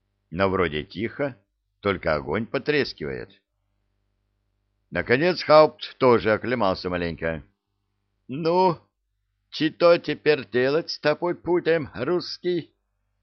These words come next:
Неправильно ты, говорю, вопрос формулируешь. Что с тобой, фриц, делать будем?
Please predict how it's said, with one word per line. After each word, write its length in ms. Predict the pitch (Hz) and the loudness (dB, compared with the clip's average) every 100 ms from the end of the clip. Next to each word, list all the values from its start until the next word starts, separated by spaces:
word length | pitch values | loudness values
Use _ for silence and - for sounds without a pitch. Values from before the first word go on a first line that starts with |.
| _ _ _ _ _ _ - | _ _ _ _ _ _ -4
Неправильно 800 | 92 92 104 113 117 120 120 113 | -2 2 6 8 8 6 2 -2
ты, 220 | 117 117 | 0 0
говорю, 240 | 110 113 | 2 2
вопрос 500 | 113 107 92 110 110 | 2 0 2 2 2
формулируешь. 840 | - 101 110 110 107 107 110 - - _ _ _ _ | 0 0 0 0 -2 0 -2 -4 -16 _ _ _ _
Что 320 | - - 151 | -8 2 2
с 60 | 151 | 2
тобой, 340 | 156 156 156 | 0 2 0
фриц, 420 | - 147 151 - | 0 -4 -4 -4
делать 560 | 110 107 139 147 131 113 | -6 0 2 2 -2 -2
будем? 460 | 104 92 73 71 | -2 -2 -4 -6